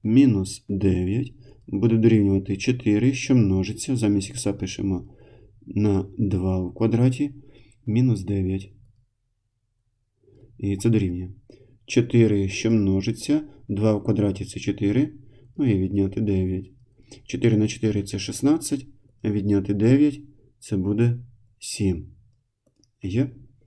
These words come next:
Переходимо до другого завдання. Дев'ять цілих дев'яносто дев'ять сотих мінус, так, е, п'ять ігрек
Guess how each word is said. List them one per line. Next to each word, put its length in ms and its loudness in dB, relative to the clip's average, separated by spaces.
Переходимо 440 0
до 60 2
другого 260 2
завдання. 460 4
Дев'ять 480 4
цілих 300 4
дев'яносто 420 2
дев'ять 280 4
сотих 420 0
мінус, 680 0
так, 360 -6
е, 420 0
п'ять 280 4
ігрек 360 2